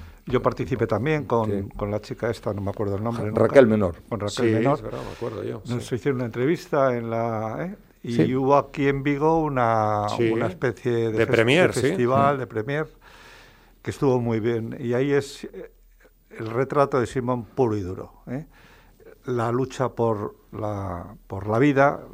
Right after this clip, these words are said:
Speaker 1: la lucha por mejorar y un ejemplo a seguir tanto
Speaker 3: Claro.
Speaker 1: para todos como para los pacientes, ¿eh?
Speaker 3: Sin duda. Bueno,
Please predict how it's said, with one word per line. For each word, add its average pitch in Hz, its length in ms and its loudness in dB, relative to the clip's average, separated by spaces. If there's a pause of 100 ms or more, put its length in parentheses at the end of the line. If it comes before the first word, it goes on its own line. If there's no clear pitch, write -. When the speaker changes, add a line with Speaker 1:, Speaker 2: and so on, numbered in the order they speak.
Speaker 1:
la 107 100 -4
lucha 117 380 -2
por 104 640 -4
mejorar 120 500 0 (880)
y 127 80 0
un 135 120 6
ejemplo 120 360 4
a - 20 4
seguir 117 400 2 (300)
tanto 117 460 2
Speaker 3:
Claro. - 120 -18 (260)
Speaker 1:
para 110 240 6
todos 156 580 2 (500)
como 107 200 -2
para 107 220 2
los 95 180 -4
pacientes, - 800 -6
¿eh? - 220 -12
Speaker 3:
Sin 95 160 -8
duda. 104 260 -2
Bueno, 107 240 -4